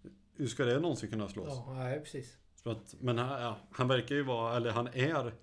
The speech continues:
Speaker 1: så jävla mycket större än de andra. Jag trodde inte att det var sån skillnad, alltså.
Speaker 2: Jag är också faktiskt väldigt förvånad i och med att det här är Nadals borg. Alla vet vad Nadal har gjort här. Alla säger det, det här är Nadals tävling.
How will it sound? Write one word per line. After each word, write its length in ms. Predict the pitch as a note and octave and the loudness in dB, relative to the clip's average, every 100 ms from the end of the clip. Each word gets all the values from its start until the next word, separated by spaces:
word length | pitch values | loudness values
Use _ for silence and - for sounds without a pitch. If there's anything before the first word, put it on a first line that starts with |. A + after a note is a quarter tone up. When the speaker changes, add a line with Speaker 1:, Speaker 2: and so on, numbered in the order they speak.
| - - | -20 -10
Speaker 1:
så 180 | C3 A2+ | -4 -2
jävla 460 | C#3 D3 G#2+ B2 | -2 -4 -4 -2
mycket 260 | A#2 A2+ G#2+ | -2 -2 -4
större 260 | A2+ G#2+ | -2 -2
än 40 | A#2+ | -2
de 100 | C3 | -4
andra. 200 | A#2+ F#2+ | -4 -4
Jag 120 | A2+ | -2
trodde 220 | D#3 B2+ | -2 -2
inte 140 | B2+ A#2 | -2 -2
att 60 | G#2+ | -4
det 80 | |
var 180 | A2 G#2+ | -2 -2
sån 400 | - - G#2 G2+ | -2 -4 -4 -4
skillnad, 340 | A#2+ F#2+ A2 A#2 | -6 -4 -6 -8
alltså. 200 | - - - - - - - - - | -12 -18 -20 -20 -20 -20 -20 -20 -10
Speaker 2:
Jag 100 | D3 | 0
är 40 | D#3+ | 2
också 140 | E3 | 2
faktiskt 180 | E3 C3 | -2 0
väldigt 180 | C#3 B2+ | 0 0
förvånad 380 | C#3 D#3+ B2+ B2 | 2 2 2 0
i 100 | C3+ | -2
och 40 | |
med 80 | C3 | -4
att 60 | B2+ | -4
det 60 | |
här 140 | B2+ B2 | -4 -4
är 260 | A#2+ A2+ A2+ - - - - - | -6 -8 -14 -20 -20 -20 -20 -8
Nadals 480 | E3 D#3 D#3+ D3 C3+ | -2 4 6 6 0
borg. 640 | C3 E3 D#3+ D#3+ D#3 D#3+ | 6 10 12 12 8 4
Alla 400 | F3 D#3 D3+ D3 | 6 8 8 6
vet 280 | D3 D3 - | 6 4 4
vad 80 | C#3+ | 2
Nadal 240 | C3 C3+ | 4 2
har 100 | C3+ | 2
gjort 340 | C3 D3+ C#3+ - | 2 0 -2 0
här. 260 | D3+ C3+ C3+ | 2 4 4
Alla 280 | C#3 C#3 B2+ | 2 0 0
säger 240 | D3+ C3+ | 0 0
det, 80 | C3 | 2
det 80 | B2+ | 2
här 140 | C3+ | 0
är 100 | C3 | 0
Nadals 400 | B2+ B2 A#2 A#2 | -2 -2 -4 -8
tävling. 600 | - C3 B2+ C3 C3 B2 | -4 -2 0 0 0 -2